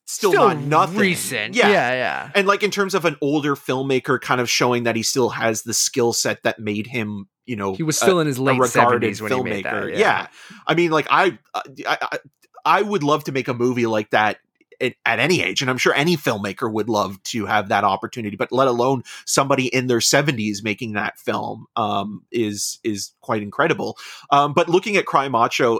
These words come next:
Speaker 1: and, um, you know, House of Gucci, y-, you re-, you have to respect those guys for trying still, and whether or not it works, it's always just interesting to see, like, okay, well, it's on to the next one. I don't know if Eastwood has that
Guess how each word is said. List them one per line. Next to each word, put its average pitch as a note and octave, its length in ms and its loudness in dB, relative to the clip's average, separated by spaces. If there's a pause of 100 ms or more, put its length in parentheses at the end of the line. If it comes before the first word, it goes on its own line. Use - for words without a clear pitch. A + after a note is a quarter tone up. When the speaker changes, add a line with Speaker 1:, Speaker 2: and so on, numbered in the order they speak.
Speaker 1:
and, A2 360 -4 (140)
um, G2+ 460 -6 (320)
you A#2 100 -6
know, G#2 80 -4
House B2 300 0
of G2+ 100 -10
Gucci, A2+ 560 -4 (100)
y-, C#3 120 -16 (260)
you D3 200 -8
re-, E3 120 2 (100)
you F3+ 100 2
have G#3 120 4
to C4 100 -4
respect - 540 0 (840)
those C#3 300 2
guys B2 480 2
for A2+ 200 -6
trying C3 840 -2
still, F3 400 2
and C3 200 -2
whether C#3 320 2
or C3+ 200 4
not A#2+ 600 0 (520)
it A#2+ 200 -4
works, A#2+ 640 -2
it's C#3+ 160 -2
always D3 360 2
just D3 160 -4
interesting C3 400 -6
to A#2+ 60 -4
see, B2 220 -4
like, A2 240 -2
okay, D3+ 220 2
well, A#2+ 200 2
it's A2 140 -2
on A#2+ 160 0
to A#2 60 0
the G#2+ 120 -6
next - 380 -8
one. - 280 -18 (220)
I D3 60 4
don't E3 120 4
know D#3+ 120 6
if D#3 120 -4
Eastwood C#3 300 0
has B2+ 360 0
that D3 180 2